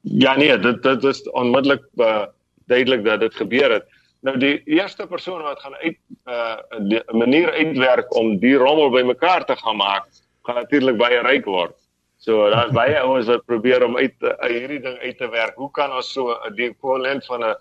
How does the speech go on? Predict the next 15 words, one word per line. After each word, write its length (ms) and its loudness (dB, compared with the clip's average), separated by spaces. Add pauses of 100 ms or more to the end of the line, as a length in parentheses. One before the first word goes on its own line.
(240)
van 120 -2
'n 80 2
ruimtestofsuier 1000 2
maak, 240 2
dat 160 0
ons 140 0
kan 160 0
daar 160 4
opgaan 320 0
en 100 0
hierdie 220 0
goed 160 -4
gaan 140 -4
bymekaar 480 2
maak? 180 -16